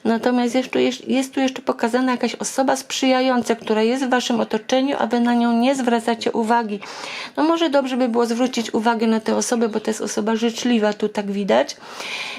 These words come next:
Jest do was przychylnie nastawiona, a wy to tak po prostu skupiacie się tylko na swoim problemie.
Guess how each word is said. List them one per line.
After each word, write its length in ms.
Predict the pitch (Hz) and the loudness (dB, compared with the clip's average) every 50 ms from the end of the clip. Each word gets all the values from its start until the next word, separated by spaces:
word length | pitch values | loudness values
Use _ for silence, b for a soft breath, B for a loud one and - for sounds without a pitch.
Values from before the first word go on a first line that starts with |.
| 240 B | -6 B
Jest 220 | 226 254 247 233 | 0 0 0 2
do 100 | 226 247 | 0 0
was 300 | 233 240 233 220 202 254 | 2 2 0 -2 -4 -8
przychylnie 540 | - - - 247 262 - 285 269 254 247 240 | -6 -2 0 0 0 2 2 2 2 2 2
nastawiona, 760 | 233 226 226 233 - 233 220 233 269 269 269 262 262 254 - | 0 0 -2 -2 -2 0 2 2 2 2 4 4 2 2 2
a 80 | - | 0
wy 160 | 226 226 247 240 | 0 -2 -4 -2
to 120 | - 240 | -2 -2
tak 260 | - 214 226 - - B B B B B B B B B | -2 -2 -4 -4 -8 B B B B B B B B B
po 100 | - 240 | -2 0
prostu 280 | 233 240 254 254 - 233 | 2 2 0 0 -2 -6
skupiacie 500 | - - - 254 277 285 294 294 - - | -2 -2 -2 2 2 0 2 2 -2 -4
się 100 | - 247 | -2 -2
tylko 220 | 277 294 - 294 | -2 0 0 0
na 120 | 262 240 | 0 0
swoim 320 | 233 - - 254 247 247 226 | -2 -2 0 0 2 2 2
problemie. 760 | - 240 226 208 220 220 208 196 190 190 185 185 - 196 | 2 0 0 2 2 2 2 0 0 -2 -4 -4 -6 -8